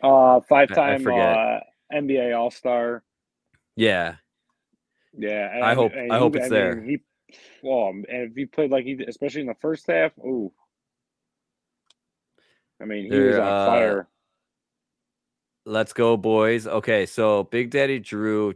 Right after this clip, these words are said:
Speaker 2: just redeemed a Shots for Positivity, uh, saying, "Let's go, boys. Cheers." So here's, here's,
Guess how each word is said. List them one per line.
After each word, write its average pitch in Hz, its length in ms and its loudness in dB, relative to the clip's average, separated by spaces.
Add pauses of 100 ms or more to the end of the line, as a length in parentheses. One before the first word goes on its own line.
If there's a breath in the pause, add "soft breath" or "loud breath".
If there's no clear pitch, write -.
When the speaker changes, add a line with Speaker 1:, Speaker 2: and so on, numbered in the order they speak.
Speaker 2:
just - 340 -6
redeemed 95 760 -6
a 90 180 -6
Shots 104 380 -8
for 110 160 -8
Positivity, 90 1000 -6 (760)
uh, 92 400 -2
saying, 101 320 -4
"Let's 101 200 -2
go, 101 200 0
boys. 87 500 -2
Cheers." 87 800 -8
So 95 440 -4
here's, 117 400 -4
here's, 120 420 -8